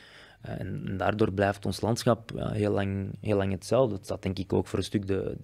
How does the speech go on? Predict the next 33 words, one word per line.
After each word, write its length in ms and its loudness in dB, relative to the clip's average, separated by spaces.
de, 80 -8
een 80 -6
herverkaveling 600 4
in 60 4
de 100 2
weg, 220 -2
hè. 240 0
Bart 180 -6
Wever 160 4
heeft 120 -2
dat 80 2
onlangs 260 2
gezegd 300 -2
en 60 0
ik 60 2
denk 120 0
dat 100 -6
daar 220 -2
zeker 340 2
een, 240 2
een 80 -4
stuk 240 -4
van 220 2
waarheid 360 4
is, 300 -6
hè, 120 -4
dat, 540 0
dat 440 -2
de 80 -6
partijfinanciering, 920 2
zonder 240 6
de 60 4
partijfinanciering 960 4